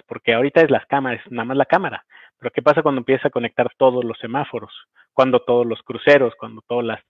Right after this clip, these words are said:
eh, tarifas, las, este, los lectores de tag, además te dan cosas,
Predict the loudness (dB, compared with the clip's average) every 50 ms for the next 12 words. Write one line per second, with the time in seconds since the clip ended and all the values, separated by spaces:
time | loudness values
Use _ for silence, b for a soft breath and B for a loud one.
0 | _ _ _ _ -10 -10 -8 -8 -8 -10 -12 _ _ _ _ _ _ _ _ _
1 | _ 0 2 2 2 2 2 2 2 2 0 -2 -2 -6 -10 -10 -8 -10 -10 -8
2 | _ -10 -8 -8 -10 -12 -16 B B B B B B B B _ 0 2 2 2
3 | 0 2 0 0 0 2 0 -2 0 4 6 6 6 4 2 -4 -6 -4 -4 -2
4 | -2 -4 -6 -4 -4 -4 -2 -2 -4 -6 0 0 0 0 0 -2 -6 -6